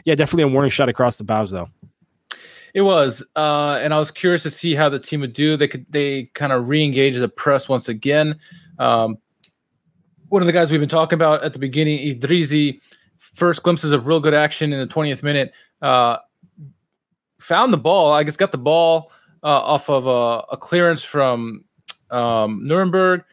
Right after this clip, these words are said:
Speaker 2: Does a nice give and go with Owen on the left-hand side, feeds it to Cherlin-, uh, excuse me, to Peringer, who gives it to Cherlinov. He does some dancing moves, breaks two guys' ankles, takes a shot, forces the keeper to make a save. Rebound goes over to Owen in the middle of the pitch on the six, in the six-yard box, scores the goal,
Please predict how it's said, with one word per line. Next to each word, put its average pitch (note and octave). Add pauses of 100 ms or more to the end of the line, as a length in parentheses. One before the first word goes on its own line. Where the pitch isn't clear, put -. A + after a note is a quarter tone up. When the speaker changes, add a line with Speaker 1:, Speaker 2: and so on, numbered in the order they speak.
(240)
Speaker 2:
Does D3+
a -
nice E3+
give D#3+
and E3
go E3+
with -
Owen E3+
on D#3
the D3+
left-hand D#3
side, D#3 (120)
feeds G3+
it F3
to E3
Cherlin-, D3+
uh, C#3+
excuse C#3+
me, D3
to C#3 (300)
Peringer, G3+
who E3
gives D#3
it C#3+
to C#3+
Cherlinov. F3 (340)
He G#3+
does F#3
some C3
dancing F3+
moves, D3+
breaks D#3
two G3
guys' D#3+
ankles, D3+ (220)
takes A3+
a F3+
shot, F3+ (520)
forces G3+
the D#3+
keeper -
to F3
make E3
a C3+
save. E3+
Rebound F3+
goes D#3+
over D3+
to D3+
Owen E3+
in D#3
the D#3
middle F3
of D#3+
the D3
pitch F3
on D3
the C3+
six, -
in D#3
the C3+
six-yard D#3
box, C3+
scores F#3
the D#3
goal, C3+